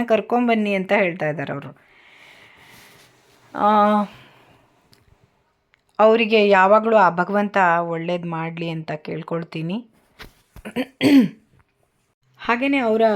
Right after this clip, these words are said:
ಸಂಗೀತ ಶಾಲೆಯಲ್ಲಿ ಅವರು ಬರೀ ಸಂಗೀತ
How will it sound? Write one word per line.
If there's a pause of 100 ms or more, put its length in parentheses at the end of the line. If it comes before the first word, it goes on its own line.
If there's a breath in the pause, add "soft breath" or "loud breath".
(160)
ಸಂಗೀತ
ಶಾಲೆಯಲ್ಲಿ (480 loud breath)
ಅವರು
ಬರೀ
ಸಂಗೀತ